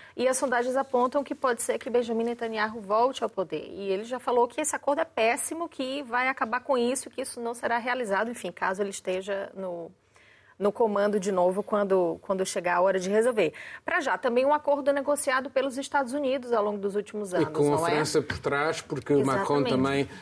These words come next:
Speaker 2: eh, deu ali uma ajuda ao primeiro-ministro,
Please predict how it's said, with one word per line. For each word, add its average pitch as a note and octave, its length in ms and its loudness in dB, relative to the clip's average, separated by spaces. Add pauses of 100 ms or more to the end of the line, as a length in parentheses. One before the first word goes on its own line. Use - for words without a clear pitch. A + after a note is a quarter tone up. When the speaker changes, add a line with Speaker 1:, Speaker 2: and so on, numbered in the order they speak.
(120)
Speaker 2:
eh, B2+ 160 4
deu B2+ 240 4
ali B2 160 4
uma A#2 300 4
ajuda A#2 320 2
ao A2+ 100 4
primeiro-ministro, A2 880 0